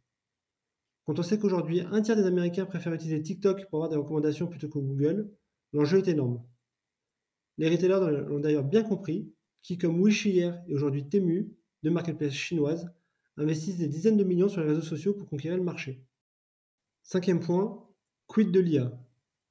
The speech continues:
Difficile encore de se projeter, mais quand on sait que les retailers disposent en général des plus gros budgets d'acquisition, il ne fait aucun doute que Google aura sûrement à cœur d'utiliser l'I A pour mettre en avant des recommandations produits. Je rappelle qu'en deux mille dix-huit,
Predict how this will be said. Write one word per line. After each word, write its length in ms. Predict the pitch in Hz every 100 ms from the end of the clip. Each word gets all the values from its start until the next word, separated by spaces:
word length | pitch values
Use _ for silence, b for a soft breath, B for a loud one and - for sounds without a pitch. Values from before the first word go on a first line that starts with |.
| _ _ _ _ _ _ _ 143
Difficile 380 | 175 226 220
encore 180 | 226 220
de 60 | 220
se 40 |
projeter, 640 | - 170 - 151 165 - 156
mais 60 |
quand 180 | 143 175
on 60 | 190
sait 140 | 226
que 100 | 190
les 100 | 147
retailers 440 | 175 175 165 180 165
disposent 340 | 147 - 156
en 60 | 151
général 340 | 156 160 175
des 80 | 135
plus 160 | -
gros 120 | 185 190
budgets 220 | 190 180
d'acquisition, 720 | 175 - 131 127 - 143 - _ _ _ _ _ _ _ _ _ -
il 120 | 160
ne 80 | 156
fait 160 | 160
aucun 260 | 185 202 196
doute 140 | 214
que 80 | 202
Google 260 | 151 185 202
aura 160 | 147
sûrement 240 | 135 196 190
à 80 |
cœur 160 | 170 202
d'utiliser 400 | 190 196 143 147
l'I 160 | 180 175
A 300 | 165 - _ _ _ _ _
pour 100 | 160
mettre 180 | 180 170
en 40 |
avant 160 | 160 202
des 80 |
recommandations 460 | 160 151 147 143 196
produits. 440 | - 165 131 120 - _ _ _ _ _ _ _ _ _ _
Je 140 | 131
rappelle 240 | 147 151 202
qu'en 120 | 170
deux 80 | 175
mille 120 | 202
dix-huit, 400 | 180 151 185